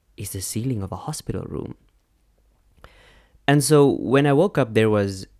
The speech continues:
I wanna say, a major shift in how I viewed the world, but that's not accurate. It's actually more like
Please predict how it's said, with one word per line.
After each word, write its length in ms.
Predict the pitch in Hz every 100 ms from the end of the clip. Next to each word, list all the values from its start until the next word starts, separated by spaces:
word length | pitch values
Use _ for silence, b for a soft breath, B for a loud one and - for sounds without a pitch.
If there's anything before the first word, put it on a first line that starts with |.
| _ _ _ _ _ _ _
I 100 | 120
wanna 340 | 127 113 131 170
say, 200 | - 139
a 60 |
major 320 | 110 104 101 95
shift 460 | - - 113 -
in 60 | 135
how 200 | 139 143
I 60 |
viewed 340 | 127 123 139 131
the 80 | 131
world, 260 | 131 131
but 140 | 110 -
that's 260 | 98 -
not 200 | 95 92
accurate. 400 | 85 95 - -
It's 160 | - -
actually 380 | 107 117 - 131
more 260 | 107 101 98
like 240 | 95